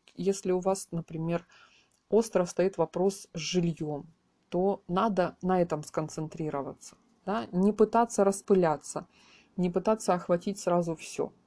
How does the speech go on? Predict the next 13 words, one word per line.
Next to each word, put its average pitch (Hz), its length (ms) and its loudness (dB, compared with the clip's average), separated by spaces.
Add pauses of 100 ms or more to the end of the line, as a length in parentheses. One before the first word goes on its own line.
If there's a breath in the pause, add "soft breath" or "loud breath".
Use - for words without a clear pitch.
(140)
Вот 175 280 -2
надо 226 300 0
жильё, 160 520 -2
значит, 202 340 -4
концентрируемся 175 880 0
на 170 120 0
жилье. 165 580 -4 (1000 loud breath)
Поэтому 208 720 4 (1120)
вторая 180 360 4
причина: 277 640 -4 (500)
слишком 220 440 0
много 175 300 4
желаний. 151 600 0